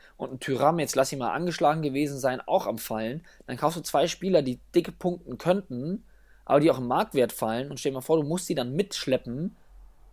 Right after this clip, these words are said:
machst mit denen ja dann eigentlich miese und kannst dir am Ende Lewandowski gar nicht mehr leisten, wenn er dann wieder kommen sollte. Boah, also,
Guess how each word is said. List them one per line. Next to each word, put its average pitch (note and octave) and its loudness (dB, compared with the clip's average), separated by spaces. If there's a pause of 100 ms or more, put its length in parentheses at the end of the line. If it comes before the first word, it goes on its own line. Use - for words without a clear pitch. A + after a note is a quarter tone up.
machst C#3+ -4
mit C#3+ -4
denen F3+ 2
ja E3 2
dann C3 -2
eigentlich C#3 0
miese D#3 2 (720)
und D3+ -2
kannst E3 2
dir D3+ 6
am C3 0
Ende D#3+ 0
Lewandowski C#3 2
gar A2+ 2
nicht A#2+ -6
mehr A#2 -2
leisten, A#2+ 2
wenn C#3 4
er C3 0
dann B2 2
wieder A#2+ 2
kommen D#3 -2
sollte. A2 -2 (240)
Boah, - 2 (100)
also, G#2+ -2